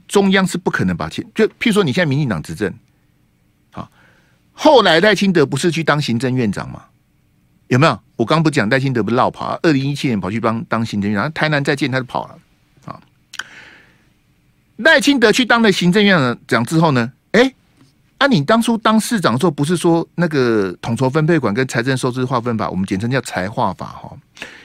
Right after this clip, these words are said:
你不觉得这个不合理吗？对不对？那你现在好不容易当行政院长，那应该要改的啊，应该要修法的啊。民进党完全执政啊，你当行政院长了，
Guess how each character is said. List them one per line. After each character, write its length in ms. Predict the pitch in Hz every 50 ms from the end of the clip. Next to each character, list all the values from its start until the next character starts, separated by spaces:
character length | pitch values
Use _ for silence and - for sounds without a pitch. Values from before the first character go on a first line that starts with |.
| - _ _
你 140 | - 139
不 100 | 143 262
觉 140 | 240 240 233
得 60 | 226
这 120 | 185 - 233
个 80 | 220
不 140 | 190 - 233 202
合 220 | - - 143 165
理 160 | 151 127 98
吗？ 180 | 95 95 90 95
对 80 | 104
不 60 | 170 185
对？ 200 | 247 233 - - - _ _ _ _
那 100 | 214 214
你 100 | 180 139
现 140 | - 214 196
在 60 | 147
好 60 | 139
不 100 | 131 180
容 100 | 180 175
易 20 |
当 140 | 165 185 170
行 160 | 160 - 143
政 100 | 151 170
院 140 | 175 170 156
长， 160 | 139 127 107
那 100 | 143 185
应 100 | 185 185
该 100 | 175 196
要 80 | 185 180
改 180 | 170 - 101 104
的 140 | 104 107 104
啊， 160 | 104 107 - _ _ _ _ _ _ _ _ _ _ _ _ _ _ _ _ _ _ _ _ _ _ _ -
应 100 | 180 180
该 100 | 214 196
要 80 | 185
修 240 | 175 - - 170 175
法 180 | 156 135 104 101
的 80 | 95 98
啊。 160 | 98 - - _ _
民 160 | - 139 156
进 100 | 190 214
党 120 | 180 143
完 120 | 131 143 156
全 140 | 151 147 139
执 120 | 131 139
政 200 | 135 185 170 151
啊， 160 | 135 120 120 - _ _ _ _ _ _ _ _ _ _ _ _ _ _ _ _ _ _ _ _ _ _ _ _ _ _ _ _ _ _ _ _ _ _ _ _ _ _
你 140 | - 131
当 140 | 123 196 190
行 160 | 170 - 147
政 120 | 151 175 180
院 160 | 180 175 156
长 160 | 131 113 101
了， 220 | 98 95 90 87